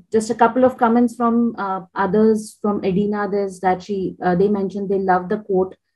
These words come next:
with the non-linear effort versus output. And, and from Narayan, there's another comment wherein he says, uh, in his observation from volunteering, implementing corporate,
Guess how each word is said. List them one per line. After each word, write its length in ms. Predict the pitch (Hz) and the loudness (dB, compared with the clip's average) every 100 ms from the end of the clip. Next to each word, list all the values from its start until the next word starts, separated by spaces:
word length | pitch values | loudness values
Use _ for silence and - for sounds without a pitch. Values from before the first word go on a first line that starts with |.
| _ - | _ -10
with 140 | 175 | -2
the 60 | 202 | 0
non-linear 600 | 196 196 214 214 202 214 | 2 4 6 6 4 0
effort 340 | 190 180 196 | -2 -4 -4
versus 340 | 190 185 190 180 | 0 -2 -2 -2
output. 520 | 175 175 - 180 175 - _ _ _ _ _ - 220 - | 0 0 -2 -4 -4 -14 _ _ _ _ _ -20 -20 -14
And, 460 | 190 180 175 175 170 | -6 -2 2 2 2
and 220 | 170 175 | 0 -2
from 160 | 190 202 | -2 -2
Narayan, 480 | 196 190 190 220 | 2 2 4 2
there's 180 | 214 208 | 2 0
another 320 | 202 185 185 | 0 0 0
comment 400 | 214 202 190 190 | -2 -2 -2 -2
wherein 340 | 190 180 185 185 | 0 0 0 -2
he 120 | 190 | -4
says, 560 | 185 - 185 180 185 180 | -8 -6 -2 0 -2 -2
uh, 140 | 175 | -4
in 220 | - 185 190 | -2 -2 -2
his 160 | 196 | -2
observation 760 | 202 175 202 196 202 - 220 214 | -2 0 0 0 -4 -2 -2 -2
from 220 | 214 208 | -2 0
volunteering, 640 | 185 175 202 196 214 220 | 2 2 0 -2 0 0
implementing 640 | 208 180 196 202 202 202 214 | 0 -6 -8 -8 -6 -4 -2
corporate, 540 | 190 170 175 202 190 | 0 -2 -2 -4 -4